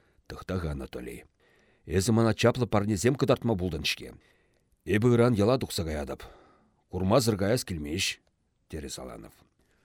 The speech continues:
«Музучилищере вӗсем, классра. Атер иппин, кӗрсе курар», хавасланса килӗшре Алмазов.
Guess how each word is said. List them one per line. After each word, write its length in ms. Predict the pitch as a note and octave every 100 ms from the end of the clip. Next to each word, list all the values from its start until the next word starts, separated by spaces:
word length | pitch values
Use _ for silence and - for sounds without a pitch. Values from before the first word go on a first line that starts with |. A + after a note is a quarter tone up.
| _ _
«Музучилищере 920 | - G2 C3 - D3+ D#3+ - E3+ D#3+
вӗсем, 540 | D3 A#2+ F2+ D2+ B1+ - _ _
классра. 520 | F#2 C#3+ - E2+ B1+ - _ _ _ _ _ -
Атер 320 | F#2+ B2+ G#3+
иппин, 460 | A3 G#3 D3+ D2+ - _ _
кӗрсе 260 | - E2+ C#3
курар», 440 | B2+ C#3 F3 A#2+ _ _ _ _ _ _ _
хавасланса 580 | - D2+ - D#2+ D2+ D#2+
килӗшре 480 | - E2 D2 - C#2
Алмазов. 500 | C2 B1+ - - -